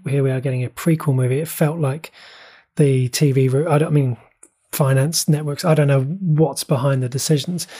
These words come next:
I'm interested when you say about not as much Tony, so I'm guessing you mean in terms of, of, of screen time of that character. But can I also ask you, Michael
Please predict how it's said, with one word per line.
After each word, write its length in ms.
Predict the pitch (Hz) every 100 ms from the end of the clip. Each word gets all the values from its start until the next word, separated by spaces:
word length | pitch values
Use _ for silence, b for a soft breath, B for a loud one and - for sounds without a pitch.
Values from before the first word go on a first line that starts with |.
| B B -
I'm 100 | 175
interested 380 | 226 - 190
when 140 | 165 160
you 80 | 147
say 560 | - 156 135 131 156
about 300 | 175 143 135 - _ _ -
not 320 | 151 147 165
as 160 | 139 135
much 540 | 143 143 170 - - b b b b b _ _
Tony, 400 | - 156 147 131
so 120 | 123 143
I'm 120 | 131
guessing 320 | 156 139 147
you 100 | 131
mean 220 | 131 131
in 100 | 127
terms 340 | 120 139 127 120
of, 240 | 117 - B B B -
of, 240 | 147 - -
of 120 | 135
screen 380 | - - 143 127
time 200 | 131 127
of 120 | 123
that 180 | 135 -
character. 480 | 165 147 143 123 113 -
But 180 | 156 - - _ -
can 160 | 160
I 80 | 160
also 360 | 156 156 156 139
ask 300 | 135 131 -
you, 420 | 135 131 127 127 - _ _ _ _ _ _ _ _ -
Michael 520 | 143 151 - 139